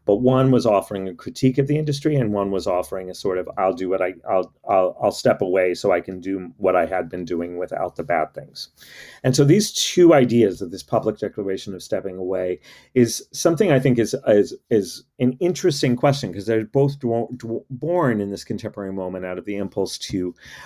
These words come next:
um, from the best of my, my, my awareness, like, what seems very clear to me to be an impulse toward how do I be, how do I feel like,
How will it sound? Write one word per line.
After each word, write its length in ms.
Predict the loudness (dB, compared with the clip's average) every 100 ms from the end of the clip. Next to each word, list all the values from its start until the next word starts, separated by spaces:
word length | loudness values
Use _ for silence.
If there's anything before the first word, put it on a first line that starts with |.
| -8
um, 320 | -4 -4 -4 -10 _ 0
from 140 | 0
the 40 | 2
best 240 | 0 0
of 60 | -4
my, 400 | -2 2 2 0 0
my, 420 | 0 4 2 0
my 260 | -2 2 4
awareness, 680 | 4 4 2 0 -4 -4
like, 200 | -4 -4
what 180 | -4 -6
seems 240 | -2 -2 0
very 160 | -2
clear 220 | 0 0
to 80 | 0
me 180 | 0 -4
to 80 | -6
be 180 | -6 -6
an 120 | -4
impulse 400 | -6 -6 -8 -8
toward 400 | -4 0 0 -2 -18 -14
how 140 | -2 4
do 100 | 6
I 80 | 4
be, 260 | 2 0 -2
how 180 | 0
do 80 | 4
I 100 | 4
feel 220 | 4 2
like, 240 | 2 -2